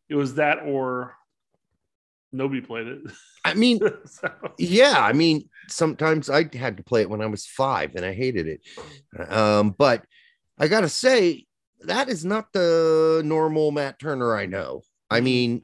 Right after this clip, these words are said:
Speaker 2: Matt Turner usually plants and he's ready to jump either side. And he may have gotten, like, three inches off the ground on that one at
Speaker 1: Mm-hmm.
Speaker 2: best. I mean, it looked like, um,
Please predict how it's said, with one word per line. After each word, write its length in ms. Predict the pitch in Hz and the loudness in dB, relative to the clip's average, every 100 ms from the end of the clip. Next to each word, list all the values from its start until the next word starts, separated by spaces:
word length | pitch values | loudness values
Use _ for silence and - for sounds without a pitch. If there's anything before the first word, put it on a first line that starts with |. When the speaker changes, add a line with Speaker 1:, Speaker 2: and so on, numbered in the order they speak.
| - | -4
Speaker 2:
Matt 300 | 139 190 - | -2 -2 -2
Turner 280 | 185 170 151 | -2 -2 -2
usually 380 | 143 127 110 92 | -6 -6 -8 -8
plants 680 | - - 151 156 165 - | -10 -2 0 0 -2 -8
and 100 | 123 | -6
he's 180 | 107 98 | -4 -4
ready 460 | 104 127 165 156 151 | -6 0 2 2 2
to 120 | 139 | -2
jump 400 | 113 135 127 - | -4 -2 -2 -2
either 300 | 131 127 110 | -4 -4 -6
side. 480 | 104 - 120 95 90 _ _ _ _ _ _ - | -10 -8 -6 -6 -8 _ _ _ _ _ _ -6
And 160 | 113 107 | -4 0
he 180 | 202 185 | 0 4
may 160 | 170 | 4
have 160 | 135 107 | 4 2
gotten, 360 | 143 123 117 | 0 0 -4
like, 240 | 113 104 - | -4 -4 -6
three 340 | - 131 127 | -6 -2 0
inches 260 | 120 113 95 | -2 -4 -4
off 220 | 104 - | -4 -4
the 80 | 82 | -8
ground 320 | 90 85 78 | -6 -6 -8
on 80 | 71 | -10
that 180 | 69 60 | -14 -16
one 120 | 62 - 135 135 | -18 -16 -10 -4
at 140 | 120 | -4
Speaker 1:
Mm-hmm. 80 | 135 | -4
Speaker 2:
best. 480 | 120 82 - - - _ - _ - | -8 -8 -10 -16 -20 _ -20 _ -8
I 120 | 107 | -4
mean, 340 | 107 104 98 _ _ | -2 -2 -4 _ _
it 380 | 101 - 143 139 | -18 -4 -4 -2
looked 260 | 143 131 131 | -6 -6 0
like, 420 | 127 123 104 - | 2 2 0 -2
um, 500 | 127 117 110 107 104 | 0 2 2 0 -4